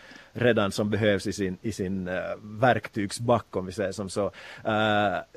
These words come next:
håller han fysiskt? Skadar han sig? Han har varit skadad redan en gång den här säsongen, och det tenderar ju vara så att om en spelare blir skadad så, så kan det hända att man, man skadar sig oftare, oftare, oftare. Men, men, men Miro Heiskanen har ju nog så skyhöga förväntningar på.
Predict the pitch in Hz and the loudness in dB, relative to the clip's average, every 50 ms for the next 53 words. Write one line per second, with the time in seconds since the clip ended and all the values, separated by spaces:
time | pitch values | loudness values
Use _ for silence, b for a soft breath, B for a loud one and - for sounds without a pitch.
0 | - - - _ - - - - 190 202 208 202 175 160 139 120 117 117 101 98 | -18 -18 -18 _ -14 -12 2 6 10 12 12 12 10 10 8 8 8 6 4 2
1 | 120 117 120 113 101 92 - - 135 120 107 101 - 107 101 - - - 147 165 | 2 2 2 0 -2 -2 0 2 2 2 2 0 -2 -4 -4 -6 -2 4 6 8
2 | 160 143 120 113 107 104 107 104 - 120 113 120 123 127 127 - - - 147 143 | 10 10 8 6 4 2 0 -2 -2 -2 0 0 0 0 0 0 2 4 6 6
3 | 139 123 117 110 120 117 120 120 127 131 131 123 110 107 101 92 104 104 117 127 | 8 8 6 6 6 4 4 4 4 4 4 4 2 2 2 0 -2 0 0 2
4 | 110 107 101 - - 92 - 110 104 104 104 101 104 110 113 123 131 - - 143 | 2 2 0 -2 -4 -4 -2 -2 -2 0 0 0 0 2 2 2 0 2 2 2
5 | 139 143 139 160 160 156 147 127 110 104 101 101 107 104 101 95 - - 101 101 | 2 4 4 6 6 6 6 6 4 4 4 2 2 2 2 0 0 0 0 0
6 | 95 B B B B B B - 107 - 110 107 107 101 - - 117 107 101 98 | 0 B B B B B B -4 -2 0 0 0 0 -2 0 2 4 4 4 2
7 | 101 101 101 101 101 - - 110 101 101 101 101 101 98 101 98 98 - - - | 0 0 0 -2 -2 0 2 2 4 4 4 2 2 0 0 -2 -4 -8 -8 -4
8 | - 104 98 - - - - 110 - - _ _ - 127 117 110 101 107 110 110 | -2 -2 -2 -4 -6 -8 -6 -6 -8 -8 _ _ 2 4 4 4 4 2 0 2
9 | 104 101 95 - 107 101 98 85 - 110 104 - - 110 104 98 98 101 95 - | 2 0 0 0 -2 -4 -4 -6 -6 -6 -6 -4 0 0 0 2 0 0 0 2
10 | 104 104 - 113 113 101 - - 107 104 104 107 107 - - 104 104 110 123 117 | 2 2 2 0 -2 -4 -2 -2 0 2 2 2 0 0 0 0 2 2 2 0
11 | - - 104 98 95 101 107 107 101 117 123 123 120 120 127 131 139 139 151 165 | 0 -2 0 0 0 0 -2 -2 -2 -2 -2 -2 -2 -2 -2 0 2 2 4 6
12 | 151 143 139 143 131 120 - 120 110 104 107 110 104 104 107 110 107 - - 113 | 6 6 6 6 4 4 2 0 0 0 0 0 0 0 0 -2 -2 -2 -2 -4
13 | - - - - - - - 196 226 208 151 117 113 101 95 92 101 - - 95 | -4 -4 -10 -12 -10 2 6 8 10 10 10 8 6 4 2 0 -4 -6 -4 -4
14 | 92 92 90 - - 90 87 90 90 - - 98 - | -4 -4 -4 -6 -8 -10 -8 -8 -10 -10 -10 -10 -10